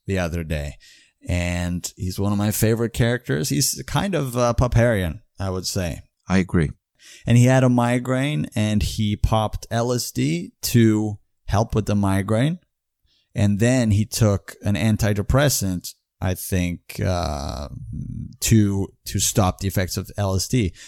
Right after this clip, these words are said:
Speaker 1: So I'm curious, is that medically, uh, correct? Can you take something like Remeron to block? 'Cause I think it's the five H T two A receptor,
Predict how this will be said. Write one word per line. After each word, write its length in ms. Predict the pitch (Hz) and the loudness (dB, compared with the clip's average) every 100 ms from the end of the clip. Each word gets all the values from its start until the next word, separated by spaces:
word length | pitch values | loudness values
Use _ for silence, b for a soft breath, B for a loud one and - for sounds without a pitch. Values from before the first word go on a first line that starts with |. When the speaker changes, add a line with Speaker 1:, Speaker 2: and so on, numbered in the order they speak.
| B | B
Speaker 1:
So 120 | 131 | 0
I'm 60 | 127 | 2
curious, 320 | 151 123 120 | 4 2 2
is 180 | 120 117 | 0 0
that 180 | 131 | 0
medically, 720 | 156 131 131 135 127 127 123 - | 0 0 0 0 0 2 0 -4
uh, 220 | 120 113 110 | -6 -4 -4
correct? 440 | - 107 113 - - | -2 0 0 -4 -2
Can 120 | 120 | 2
you 100 | 113 | 2
take 240 | 117 127 | 2 2
something 340 | - 127 120 123 | 2 0 0 -2
like 160 | 117 | -2
Remeron 640 | 113 107 107 110 110 120 127 _ _ _ _ _ _ _ | -2 -2 0 0 0 -2 -4 _ _ _ _ _ _ _
to 120 | - | 2
block? 640 | 101 107 104 101 104 - - | 4 6 6 4 2 -2 -2
'Cause 160 | 107 | 2
I 60 | 120 | 4
think 180 | 139 135 | 4 4
it's 160 | 120 | 2
the 80 | 117 | 0
five 400 | - 113 107 104 | 0 0 0 -2
H 360 | 101 98 - - | -2 -2 -4 -4
T 180 | 101 | -4
two 240 | 92 104 95 | -2 -2 0
A 160 | 87 | 0
receptor, 760 | 87 87 95 87 - 87 82 | -2 0 0 0 0 -2 -4